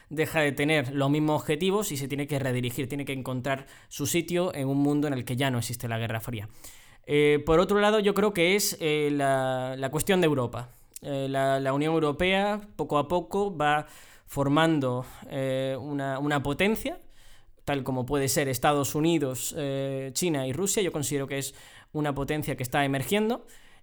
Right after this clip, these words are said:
Y, y, bueno, ya estamos viendo declaraciones, por ejemplo, del alto, eh, representante de la, de, de la Unión Europea, como es, eh, Josep Borrell,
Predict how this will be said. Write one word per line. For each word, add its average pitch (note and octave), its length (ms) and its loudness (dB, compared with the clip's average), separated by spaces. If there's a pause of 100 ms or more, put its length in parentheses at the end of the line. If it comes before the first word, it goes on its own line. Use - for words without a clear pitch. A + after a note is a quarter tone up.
(140)
Y, E3+ 440 0
y, D3 240 -2
bueno, D3+ 400 -4
ya C3+ 120 -2
estamos D3 380 2
viendo E3 300 4
declaraciones, D3 840 0
por C#3 200 -4
ejemplo, D3 320 0
del C3+ 120 2
alto, C3+ 920 2
eh, C3 160 2
representante C#3+ 720 2
de C3 80 -2
la, C3 240 -2
de, C3 320 -4
de C3 80 -6
la B2+ 100 -2
Unión C#3 160 0
Europea, C#3 440 2
como B2+ 160 -6
es, C3 140 -8
eh, C3+ 140 -8
Josep C#3 280 0
Borrell, C#3+ 420 0